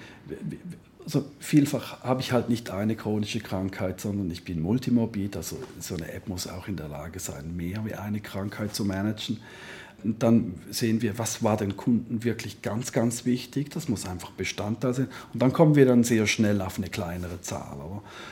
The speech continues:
Und, äh, dann muss es noch irgendwie, äh, vom Datenschutz her funktionieren. Das ist das, die Daten dürfen nicht irgendwo in der U S A gehostet werden oder so irgendwas. Und, und last but not least sollte es noch einfach sein. Also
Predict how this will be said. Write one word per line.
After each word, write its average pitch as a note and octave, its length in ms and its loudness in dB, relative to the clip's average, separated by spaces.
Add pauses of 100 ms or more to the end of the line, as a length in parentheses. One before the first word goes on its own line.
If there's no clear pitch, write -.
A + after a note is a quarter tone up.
(200)
Und, A#2+ 280 4
äh, B2 140 2
dann C#3+ 200 10
muss D#3+ 180 8
es - 280 0
noch - 220 0
irgendwie, A#2+ 600 6 (220)
äh, A#2 200 4
vom A2 220 2
Datenschutz C#3 600 2
her C#3+ 80 6
funktionieren. D3+ 720 6
Das C#3 220 0
ist A#2 160 -8
das, G#2 320 -4
die G2 280 -2
Daten G2+ 360 0
dürfen G2+ 340 0
nicht F#2+ 200 -4
irgendwo A2 320 4
in G2 100 6
der G2+ 80 6
U A2 160 6
S A#2+ 160 2
A A2+ 140 2
gehostet C3 520 -2
werden C#3 240 4
oder C#3 180 2
so C#3+ 140 2
irgendwas. C#3+ 520 2 (580)
Und, G#3+ 200 12
und G3 240 8
last D#3+ 300 10
but F3 100 10
not D#3+ 180 8
least D#3 280 6
sollte D#3 240 4
es C#3+ 80 0
noch E3 160 2
einfach D#3 420 2
sein. A2+ 420 0
Also D3+ 280 2